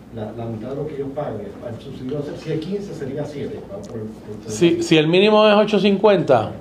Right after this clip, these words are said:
Speaker 2: nosotros vamos a establecer el reembolso en cuatro veinticinco. Si ese agricultor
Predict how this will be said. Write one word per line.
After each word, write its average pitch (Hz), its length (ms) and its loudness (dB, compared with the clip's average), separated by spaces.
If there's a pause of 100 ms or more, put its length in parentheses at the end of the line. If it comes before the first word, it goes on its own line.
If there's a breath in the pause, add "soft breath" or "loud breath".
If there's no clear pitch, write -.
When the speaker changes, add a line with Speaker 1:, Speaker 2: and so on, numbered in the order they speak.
(160)
Speaker 2:
nosotros 156 460 6
vamos 185 240 6
a - 20 8
establecer 185 460 6
el 180 120 8
reembolso 175 380 4
en 143 100 2
cuatro 131 280 6
veinticinco. 123 600 -2 (1000 loud breath)
Si - 160 4
ese 147 140 6
agricultor 196 840 6